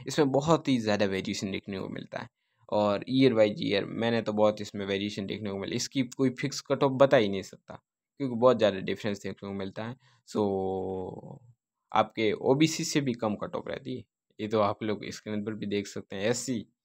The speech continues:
एससी के स्टूडेंट भी सिक्सटी, सिक्सटी फ़ाइव पर इन, इनको कॉलेज अलॉट हुआ, लेकिन ईडब्ल्यूएस फीमेल में फिफ्टी फ़ाइव पर इनको कॉलेज अलॉट हुआ। सेवेंटी वन, सेवेंटी टू इसमें मेरे को, मैं सबसे मिनिमम मार्क्स पर जाने की कोशिश कर रहा हूँ।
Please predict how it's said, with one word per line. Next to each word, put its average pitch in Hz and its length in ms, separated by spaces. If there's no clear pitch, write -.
एससी 120 260
के 131 160
स्टूडेंट 131 420
भी 110 280
सिक्सटी, 120 460
सिक्सटी 113 380
फ़ाइव 117 280
पर 120 200
इन, 113 220
इनको 113 340
कॉलेज 110 340
अलॉट 107 280
हुआ, 98 120
लेकिन 101 300
ईडब्ल्यूएस 110 500
फीमेल 113 280
में 131 120
फिफ्टी - 180
फ़ाइव 107 260
पर 101 160
इनको 101 240
कॉलेज 95 300
अलॉट 90 240
हुआ। 95 180
सेवेंटी 101 380
वन, 110 340
सेवेंटी 101 380
टू 104 560
इसमें 98 300
मेरे 95 220
को, 95 300
मैं 123 200
सबसे 127 380
मिनिमम 127 360
मार्क्स 107 280
पर 101 280
जाने 101 340
की - 140
कोशिश 98 380
कर 107 180
रहा 110 120
हूँ। 131 160